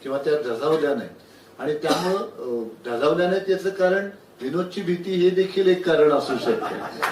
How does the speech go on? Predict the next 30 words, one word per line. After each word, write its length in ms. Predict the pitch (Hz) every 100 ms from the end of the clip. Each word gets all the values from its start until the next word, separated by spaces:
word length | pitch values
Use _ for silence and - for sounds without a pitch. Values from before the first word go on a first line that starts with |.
| -
तर 60 |
अशी 300 | 170 - 220
सुद्धा 280 | 220 220 233
भीती 300 | 196 180 330
वाटणारी 540 | 240 190 165 180 175 -
माणसं, 560 | 190 - - 147 113 110 - - - -
अ, 240 | - - 143
असणं 420 | 160 185 196 196
हे 180 | 160 190
सुद्धा 380 | - 208 220 220
गरजेचं 560 | 170 190 196 240 233
आहे. 80 | 202
कारण 240 | 180 180
काय 180 | 196 196
माहिती 220 | 202 180
का, 220 | 165 123 - - - - -
आता 400 | 113 - 151 156
साहित्य 440 | - - - 165
संस्था 400 | 160 160 147 -
असो, 320 | 151 143 156
शिक्षण 420 | 147 147 - 151 147
संस्था 500 | 151 135 - 147 131
असो, 380 | - 123 110 - - -
याच्या 260 | 135 139 175
त्याच्या 260 | 180 175 185
माणसांचं 540 | 180 170 190 180 175
ते 180 | 185 180
काम 360 | - 170 165 143
राहिलेलं 480 | - 127 131 127
नाही. 120 | 117